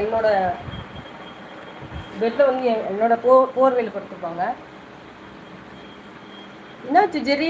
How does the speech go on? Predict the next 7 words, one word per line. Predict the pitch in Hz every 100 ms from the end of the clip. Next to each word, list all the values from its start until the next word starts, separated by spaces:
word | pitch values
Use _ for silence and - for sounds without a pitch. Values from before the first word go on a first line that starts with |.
| 285
டாய்லெட்ல | 254 285 294 269
வந்து | 262 262
குத்து | 240 269 247
போற? | 240 247 285 - - - - - - - - - - - - -
சொல்லி | 277 294
கொடுக்குறியா | 311 277 220 190 208 202
பசங்களுக்கு? | 196 214 190 180